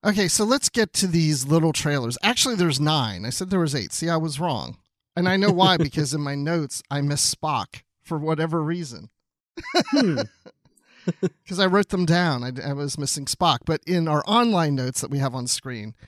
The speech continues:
Speaker 1: it does show that there's nine. So we're not gonna go through each one of them one by one and do analysis because we could be here for another hour. But,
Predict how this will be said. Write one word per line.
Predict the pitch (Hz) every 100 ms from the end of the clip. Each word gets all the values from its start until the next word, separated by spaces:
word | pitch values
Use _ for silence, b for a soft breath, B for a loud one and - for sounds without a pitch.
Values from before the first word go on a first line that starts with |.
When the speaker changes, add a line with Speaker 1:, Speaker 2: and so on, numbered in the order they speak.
| b _ -
Speaker 1:
it | 139
does | 160 160
show | - 135
that | 123 -
there's | 120 113
nine. | 123 123 101 87 - _ _ _ _ -
So | - 196 185
we're | 202
not | 214 247
gonna | - 202
go | 156 165 160
through | 151 139 123 -
each | 170 - 117
one | 147 147
of | 135
them | 123 120
one | 127 151 135
by | 127
one | 127 131 131 120
and | 120 113 b b b -
do | 165
analysis | 147 143 147 139 - 127 -
because | 123 - 127 131
we |
could | 127 123
be | 139 143
here | 135
for | 139
another | 123 123 117 104
hour. | 117 127 123 78 85 - _ _ _ _
But, | 135 160 156 -